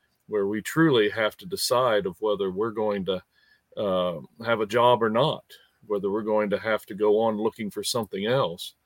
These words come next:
We're going, there may be some serious suffering that may have to be done in the decades ahead, even in this very country. So, yeah, we, God expects us to put him first, and that means first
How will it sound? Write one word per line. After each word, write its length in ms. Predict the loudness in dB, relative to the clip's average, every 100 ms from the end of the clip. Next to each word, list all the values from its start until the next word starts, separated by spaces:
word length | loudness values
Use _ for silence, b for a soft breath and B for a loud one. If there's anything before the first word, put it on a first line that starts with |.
| _ _ _ _
We're 240 | -4 -2
going, 280 | 0 0 0 -2
there 220 | 2 2
may 160 | 4 2
be 160 | 0
some 200 | -2 -4
serious 720 | 0 2 6 6 6 4 -2
suffering 640 | -4 0 0 0 -10 -10 -12 _ _ _ _ _ -6
that 140 | -2
may 160 | 0 2
have 220 | 0 -4
to 60 | -6
be 160 | -2
done 440 | 2 4 4 2 -2
in 160 | -2 -2
the 80 |
decades 540 | 2 0 2 -2 0 -4
ahead, 440 | -2 2 2 0
even 280 | -2 -4 -4
in 160 | -4 0
this 220 | -2 0
very 280 | -2 -2 -4
country. 560 | -6 -6 -6 -10 -10
So, 420 | -8 -4 -4 -6 -10 _ _ _ -2
yeah, 220 | 0 2
we, 420 | 0 0 0 -2 -6 -14 -10 2
God 260 | 8 10
expects 460 | 8 4 4 4 4
us 120 | -2
to 80 | -2
put 200 | 0 2
him 180 | 2 -2
first, 680 | 4 4 4 -2 -10 -10 -18 _
and 120 | -2 0
that 180 | 0
means 260 | 0 -2 -2
first 640 | 2 4 4 -4 -12 -14